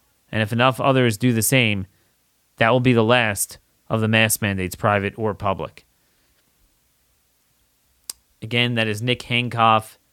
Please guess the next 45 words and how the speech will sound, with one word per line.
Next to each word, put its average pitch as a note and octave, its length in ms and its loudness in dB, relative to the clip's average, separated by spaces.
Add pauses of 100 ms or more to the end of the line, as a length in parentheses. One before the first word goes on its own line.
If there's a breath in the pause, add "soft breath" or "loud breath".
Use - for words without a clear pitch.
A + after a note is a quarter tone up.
the G#2 80 -10
American A2+ 340 -6
conservative, G#2 540 -6
Take B2 240 -4
a A2 40 -6
Stand G#2 380 -4
Against F#2 300 -8
the G2 80 -10
Mask F#2 300 -10
Mandates. G2+ 540 -8 (1500)
And G#2 100 -12
chalk C#3+ 280 0
that B2 120 2
up A#2+ 200 2
to B2+ 120 -2
one A#2+ 140 2
of A2+ 80 0
the G#2+ 60 2
columns A#2+ 420 0
I A2+ 100 4
wish A2+ 220 2
I A#2+ 100 2
would C#3 140 -2
have G2+ 140 -6
written. G2+ 260 -8
I G2 100 -6
think A2+ 220 -8
that A2 100 2
was G#2+ 180 0 (320 soft breath)
very C3 300 2
well A2+ 240 0
said. A#2 500 2 (360)
This D#3 240 -4
is C3 100 -4
where B2+ 220 4
we A#2 160 4
are. G2 420 0 (880)
We're B2 140 -2
hoping D3 340 0
someone's D3+ 400 2
gonna B2 160 0
do B2 220 4
it G2 80 -4
for F#2+ 200 -6
us. - 300 -14